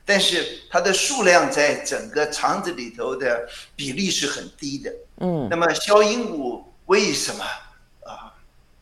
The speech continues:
Speaker 1: 就只剩下这么一种细菌或非常少数的种类呢？是大家需要了解的。
Speaker 2: 嗯。
Speaker 1: 那么这个对于它将来的，嗯，这个物种的存续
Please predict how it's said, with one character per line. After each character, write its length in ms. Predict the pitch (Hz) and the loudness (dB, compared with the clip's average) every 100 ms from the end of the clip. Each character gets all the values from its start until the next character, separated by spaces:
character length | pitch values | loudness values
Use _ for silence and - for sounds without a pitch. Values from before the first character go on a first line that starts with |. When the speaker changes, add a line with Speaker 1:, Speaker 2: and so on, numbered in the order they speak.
| _ - | _ 0
Speaker 1:
就 180 | 196 | 2
只 380 | 156 - - 190 | 2 -2 -6 -6
剩 260 | - 208 160 | 2 2 6
下 140 | 143 | 4
这 140 | 143 147 | 4 0
么 100 | 147 | -2
一 80 | |
种 180 | 139 117 | -6 -6
细 220 | - 175 | -6 -6
菌 280 | 135 165 143 143 | -4 -4 -4 -4
或 100 | 143 | -4
非 320 | - - 175 | -6 -6 -2
常 160 | 139 | 0
少 220 | - 101 - | 0 -4 -4
数 220 | 147 143 | -8 -6
的 220 | 123 113 - - - | -4 -4 -6 -16 -10
种 220 | 143 135 | -8 -2
类 160 | 170 | -2
呢？ 120 | 151 123 - - - | 0 -2 -4 -16 -10
是 220 | - 127 | -10 -6
大 100 | 131 | -6
家 260 | 127 127 123 | -4 -4 -4
需 200 | - 143 | -2 0
要 100 | 123 | 0
了 220 | 113 - | -2 -6
解 200 | - 117 | -6 -8
的。 140 | - - - - | -10 -16 -16 -2
Speaker 2:
嗯。 200 | 208 170 | 0 2
Speaker 1:
那 40 | |
么 120 | 139 123 | 0 -4
这 80 | |
个 220 | 175 - - | -8 -12 -8
对 140 | 196 160 | -6 -4
于 260 | 139 156 151 | -4 -4 -2
它 160 | 143 | -2
将 280 | 139 165 160 | 2 2 4
来 200 | 143 143 | 2 2
的， 340 | 139 139 123 - - - - | 2 0 0 -8 -18 -20 -16
嗯， 260 | 120 113 113 | -14 -12 -4
这 120 | 185 | -2
个 80 | 165 | -2
物 180 | 196 196 | -2 -4
种 220 | 147 113 | -4 -6
的 100 | 127 | -8
存 300 | - 131 156 | -6 -4 -4
续 500 | 180 226 180 - - | -2 -2 -2 -8 -18